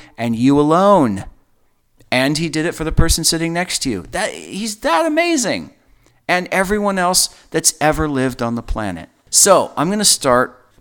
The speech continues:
I'm going to give you a definition of three categories here. And before I define these, understand these are generalities.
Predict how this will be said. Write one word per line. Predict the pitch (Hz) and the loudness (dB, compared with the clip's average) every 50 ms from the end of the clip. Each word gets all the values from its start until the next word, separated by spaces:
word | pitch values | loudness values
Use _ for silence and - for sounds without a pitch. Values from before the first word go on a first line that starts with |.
| - - - | -12 -6 -4
I'm | 185 220 233 240 214 | -4 -2 -2 -2 0
going | 226 220 208 208 208 196 | 0 2 2 2 0 -2
to | 196 - - - 190 185 175 | -2 -2 -2 -2 -4 -6 -6
give | 156 - 175 185 180 175 | -6 -4 -4 -4 -4 -4
you | 175 170 165 | -4 -2 -2
a | 143 | -2
definition | 127 160 165 175 - - 151 147 135 123 - - 127 117 113 | 0 0 0 0 0 -2 -2 0 0 0 0 0 -2 -2 -4
of | 110 - | -6 -4
three | - - 143 147 156 156 160 156 | -2 0 2 2 2 0 -2 -4
categories | - - 151 123 110 104 110 101 104 98 95 95 92 - | -4 0 2 2 2 2 0 -2 -2 -2 -2 -2 -2 -4
here. | - - 98 90 90 113 135 - - | -4 -4 -4 -4 -4 -6 -8 -10 -8
And | 123 117 120 | -6 -2 0
before | 123 - - 156 175 190 202 | 0 0 2 2 2 4 2
I | 196 | 2
define | 170 175 - - 151 143 135 127 123 | 0 0 0 2 2 4 4 4 2
these, | 123 120 120 - - | 2 0 -2 -4 -2
understand | 151 165 185 185 - - - - 147 139 135 123 123 123 - - - - - _ - | -2 -2 0 0 0 0 0 0 0 0 0 0 -2 -4 -6 -14 -20 -20 -20 _ -8
these | - 120 123 120 131 | -4 -4 -2 -2 -2
are | 131 | -4
generalities. | 120 113 110 120 127 127 127 127 120 120 113 113 113 107 104 101 - - 101 85 76 - - | -4 -4 -4 -2 0 0 0 0 0 2 2 2 2 0 -2 -4 -6 -6 -6 -6 -4 -6 -6